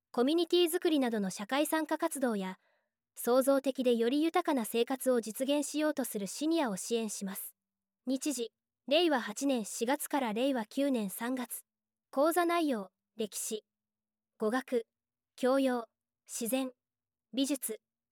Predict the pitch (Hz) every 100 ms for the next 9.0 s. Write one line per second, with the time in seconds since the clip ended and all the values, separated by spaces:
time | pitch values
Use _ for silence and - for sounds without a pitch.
0 | _ _ - 285 - 294 269 - _ _
1 | _ 254 330 277 226 202 - _ _ _
2 | - 240 294 302 302 277 285 262 214 _
3 | _ _ _ - 254 320 - 330 330 -
4 | - 208 - _ _ _ _ _ 214 285
5 | 311 302 277 247 302 320 - 254 - 240
6 | 262 240 - 240 233 - - 233 294 285
7 | 302 294 254 202 240 294 311 - 226 -
8 | 247 269 262 233 214 220 240 254 247 214